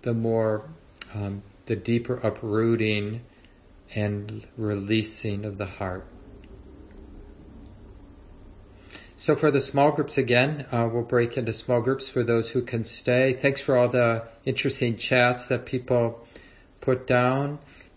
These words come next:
Um, but the, the question I thought might be useful is, it's easy to misinterpret dispassion as an aversion to life.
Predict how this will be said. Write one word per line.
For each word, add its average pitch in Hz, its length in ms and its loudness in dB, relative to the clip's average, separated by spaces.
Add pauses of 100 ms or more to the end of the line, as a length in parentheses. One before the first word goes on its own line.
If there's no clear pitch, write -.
(120)
Um, 117 260 0
but 139 160 0
the, 139 420 4
the 135 80 -2
question 165 520 2
I 156 100 2
thought 143 280 -2
might 135 220 0
be 139 100 -2
useful 131 600 0
is, 117 360 0 (500)
it's 139 240 -2 (100)
easy 196 440 2
to 156 160 0
misinterpret 139 1120 0
dispassion 123 800 -2
as 117 220 -4
an 120 100 0
aversion 117 800 0
to - 140 -6
life. 101 720 -2